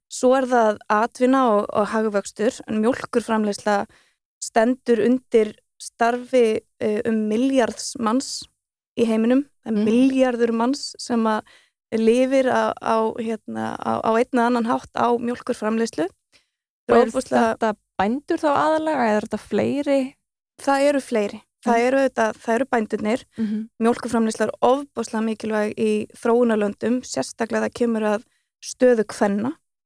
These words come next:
Speaker 1: Því að það eru konurnar sem að sjá um, um kýrnar og,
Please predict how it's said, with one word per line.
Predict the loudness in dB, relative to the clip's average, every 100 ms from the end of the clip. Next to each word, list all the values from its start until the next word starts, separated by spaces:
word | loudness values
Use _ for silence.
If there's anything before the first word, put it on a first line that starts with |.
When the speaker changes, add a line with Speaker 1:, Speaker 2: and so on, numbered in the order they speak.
| _ _ _
Speaker 1:
Því | -2
að |
það | -2
eru | -2
konurnar | -4 -2 0 -2 -6
sem | -6
að | -8 -6
sjá | -2 -2 0 0
um, | -2 -6 -6
um | -4 -4 -8 -2
kýrnar | -2 2 0 2
og, | 0 -2